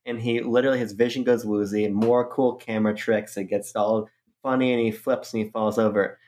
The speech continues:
And then in a sequence that I didn't fully understand, like, people, like, kidnap him and put him on the right boat to separate him from fog, and then he wakes up with n-, literally no money,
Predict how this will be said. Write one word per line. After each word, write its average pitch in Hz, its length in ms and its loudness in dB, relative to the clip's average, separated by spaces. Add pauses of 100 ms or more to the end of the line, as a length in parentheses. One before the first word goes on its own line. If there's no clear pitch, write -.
(320)
And 135 140 -2
then 143 240 2
in 139 140 -2
a 135 80 -2
sequence 208 380 0
that 156 120 -6
I 190 80 0
didn't 208 200 -2
fully 156 260 0
understand, 107 760 -2 (120)
like, 117 220 -12 (100)
people, 165 460 -6 (560)
like, 127 240 -8
kidnap 170 540 -2
him 156 280 0
and 139 220 -2 (600)
put 156 120 -2
him 156 60 2
on 151 140 2
the 143 80 0
right 143 300 0
boat 139 320 0
to 123 100 -8
separate 143 460 -2
him 135 200 -4
from 127 240 -4
fog, 131 500 0 (320)
and 123 80 -4
then 117 80 0
he 117 140 -6
wakes 139 320 0
up 143 160 2
with 123 160 0
n-, 120 200 -2
literally 131 380 4
no 123 360 2
money, 127 600 0